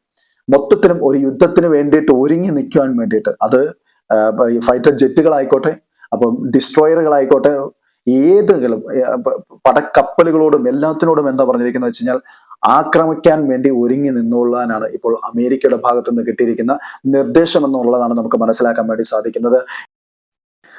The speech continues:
അപ്പോൾ അത്തരം വലിയൊരു സങ്കീർണമായ സാഹചര്യത്തിലേക്ക് ലോകം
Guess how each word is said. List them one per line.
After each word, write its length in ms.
അപ്പോൾ 240
അത്തരം 220
വലിയൊരു 320
സങ്കീർണമായ 640
സാഹചര്യത്തിലേക്ക് 760
ലോകം 260